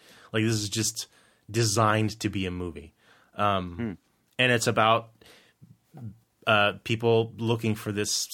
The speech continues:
Speaker 1: very specific document or collections of documents, and then people in the circle start blowing up, like, bombs start getting delivered to their homes and offices, and is like,
Speaker 2: Oh.
Speaker 1: "Is the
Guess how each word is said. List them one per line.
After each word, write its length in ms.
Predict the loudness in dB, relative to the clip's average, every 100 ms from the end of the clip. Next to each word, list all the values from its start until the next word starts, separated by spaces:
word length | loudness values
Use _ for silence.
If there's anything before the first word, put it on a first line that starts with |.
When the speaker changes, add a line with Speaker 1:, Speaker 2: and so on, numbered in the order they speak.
| -6
Speaker 1:
very 240 | -2 -2
specific 640 | -2 -4 -4 -4 -4 -6
document 540 | 0 0 0 -2 -2 -2
or 80 | -6
collections 500 | -2 -2 -2 -4 -4
of 100 | -2
documents, 520 | -2 -2 -6 -6 -6
and 180 | -6 -4
then 320 | -2 -4 -8 -14 -20 _ -6
people 380 | -4 0 0
in 220 | 0 -2 0
the 160 | -2
circle 400 | -2 -2 -2 -4
start 440 | -6 0 0 0 -4
blowing 340 | 0 2 4
up, 220 | 2 0 -14 _
like, 220 | -8 -4
bombs 340 | -2 0 0 0
start 220 | -2 0
getting 260 | 0 -2 -4
delivered 400 | -4 -2 -2 -4
to 80 |
their 140 | -4 -4
homes 400 | -2 -2 -2 -4
and 100 | 0
offices, 580 | 0 -2 -4 -4 -4 -10 -20 -20 _ -6
and 180 | -2 0
is 140 | 0
like, 180 | 0 0
Speaker 2:
Oh. 240 | -4 -10 -16 _
Speaker 1:
"Is 240 | -10 -10
the 200 | -8 -10